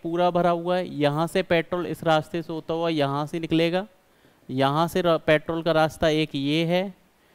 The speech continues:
एक पेट्रोल का रास्ता ये है, और यहाँ से जो है आपका हवा, हवा अगर इसमें दिख जाए तो अच्छी बात है, हवा,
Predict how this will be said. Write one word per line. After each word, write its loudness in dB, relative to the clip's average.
एक 0
पेट्रोल 2
का 0
रास्ता 2
ये -2
है, -2
और -2
यहाँ 2
से -2
जो -2
है 4
आपका 0
हवा, 0
हवा 4
अगर 2
इसमें -6
दिख -4
जाए 4
तो -4
अच्छी -10
बात 0
है, -2
हवा, 0